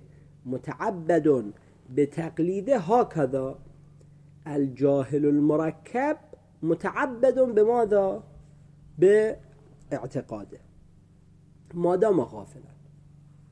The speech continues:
فهذا حكم أنه يعمل. وطبيعة ترتيبه للأثار أيضًا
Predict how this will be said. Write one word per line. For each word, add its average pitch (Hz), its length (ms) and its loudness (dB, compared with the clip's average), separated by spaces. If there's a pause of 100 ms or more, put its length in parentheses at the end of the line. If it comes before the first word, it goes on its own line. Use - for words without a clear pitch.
(140)
فهذا 131 340 -6
حكم 151 340 -4
أنه 139 300 2
يعمل. - 340 2 (1900)
وطبيعة 117 1000 -4
ترتيبه 135 720 -4
للأثار 120 640 -4
أيضًا 123 520 -4